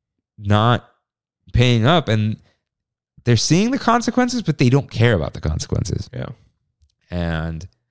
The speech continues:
Speaker 1: we kinda did the Deconomics thing. You know, we could get into the long-term stuff once again, but basically, they're, they're still thinking,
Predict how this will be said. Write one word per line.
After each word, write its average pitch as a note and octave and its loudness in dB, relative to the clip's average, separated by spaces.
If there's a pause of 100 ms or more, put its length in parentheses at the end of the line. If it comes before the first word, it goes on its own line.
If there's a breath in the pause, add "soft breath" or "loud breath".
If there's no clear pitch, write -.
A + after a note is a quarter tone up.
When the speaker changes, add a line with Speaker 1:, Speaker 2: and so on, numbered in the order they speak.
(320)
Speaker 1:
we A2 -4
kinda G#3+ -2
did A#2+ 2
the G#2+ 2
Deconomics F2+ -2
thing. F2+ -2
You F#2 0
know, E2 0
we G2+ 0
could F2 -10
get F#2+ 2
into F#2 -4
the F2 -2
long-term D#2 -2
stuff D#2 -4
once D#2 -8
again, D#2 -6 (640)
but E2+ 0 (420)
basically, A#2+ 2
they're, A2 2
they're G#2 -2
still A#2 2 (760)
thinking, G#2 0